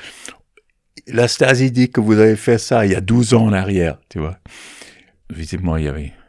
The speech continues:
ça se passait un peu mal, et puis deux semaines après, le,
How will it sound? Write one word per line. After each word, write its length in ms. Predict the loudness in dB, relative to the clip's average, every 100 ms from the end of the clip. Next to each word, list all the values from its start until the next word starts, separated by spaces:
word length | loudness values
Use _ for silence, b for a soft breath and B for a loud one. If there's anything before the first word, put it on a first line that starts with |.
| -12
ça 100 | -12
se 100 | -6
passait 340 | -6 -6 -6
un 60 | -6
peu 160 | -4
mal, 400 | -4 -4 -4 -6
et 120 | -8
puis 540 | -12 -14 -12 -10 -12 -16 _ b b -16
deux 200 | -8 -8
semaines 320 | -6 -4 -4
après, 440 | -6 -6 -4 -4
le, 220 | -4 -10